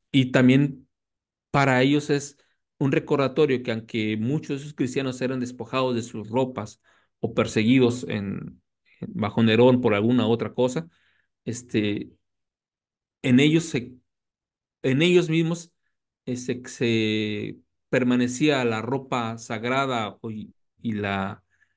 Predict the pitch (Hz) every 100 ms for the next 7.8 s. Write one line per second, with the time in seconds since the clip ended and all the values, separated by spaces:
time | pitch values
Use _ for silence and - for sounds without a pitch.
0 | - 127 117 107 - 139 135 131 127 120
1 | 127 131 165 - _ _ - 117 117 117
2 | 131 127 127 120 - - 123 123 117 117
3 | 131 - 117 - 127 - - 113 107 107
4 | 117 117 120 _ _ _ _ 117 110 -
5 | _ - 117 104 - 156 123 104 107 _
6 | _ _ _ _ _ - 113 117 131 143
7 | 127 127 - - 110 104 104